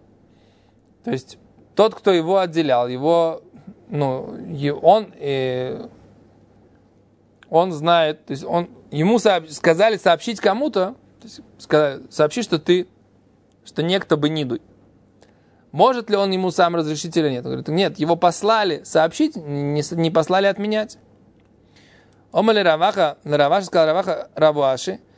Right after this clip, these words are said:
"Шамтей вишарулей бихал мимай". Если он увидел, что ему сделали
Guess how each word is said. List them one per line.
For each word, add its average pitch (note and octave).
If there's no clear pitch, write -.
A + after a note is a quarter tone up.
"Шамтей G#3+
вишарулей E3
бихал E3+
мимай". C#3
Если E3+
он G3+
увидел, F#3
что -
ему D#3+
сделали C#3+